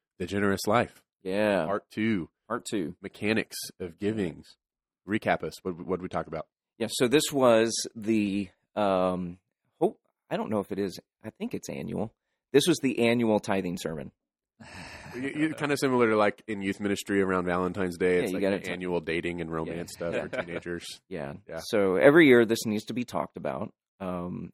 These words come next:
Speaker 2: and we need to be reminded of it. And so it was just talking about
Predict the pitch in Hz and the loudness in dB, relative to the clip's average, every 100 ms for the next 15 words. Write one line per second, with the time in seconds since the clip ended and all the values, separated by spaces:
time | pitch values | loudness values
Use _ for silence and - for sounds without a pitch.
0 | - 98 90 92 92 98 107 120 98 92 | -10 -8 -4 -4 -4 -4 -2 -2 -2 -4
1 | 92 92 87 90 - _ _ _ _ _ | -4 -4 -4 -8 -10 _ _ _ _ _
2 | 98 95 92 90 90 90 - - 104 95 | -6 -2 -2 -2 -4 -6 -10 -2 2 2
3 | 80 113 107 107 - 117 - - 107 - | 4 2 2 -2 -2 -4 -4 -2 -2 0
4 | 113 90 104 98 | -2 0 0 0